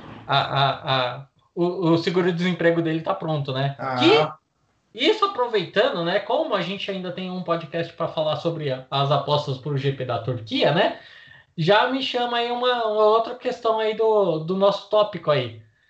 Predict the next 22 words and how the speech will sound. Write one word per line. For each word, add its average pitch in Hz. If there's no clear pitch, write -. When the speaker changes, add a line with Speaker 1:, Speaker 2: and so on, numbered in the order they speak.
Speaker 1:
Sair 339
da 302
Fórmula 254
um, 160
ir 302
pra 381
onde, 156
Carlão? 139
Qual 339
categoria 254
seria 233
melhor? 208
Porque, 196
assim, 233
recentemente 190
a -
gente 160
viu 156
o 156
Magnussen, 226
o 151
Grosjean, 190